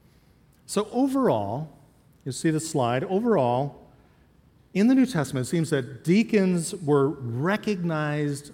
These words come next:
servants in the church, men and women who served alongside the overseers and elders, the pastors,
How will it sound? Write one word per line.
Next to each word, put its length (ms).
servants 680
in 120
the 60
church, 560
men 460
and 440
women 380
who 160
served 380
alongside 640
the 140
overseers 640
and 180
elders, 400
the 100
pastors, 600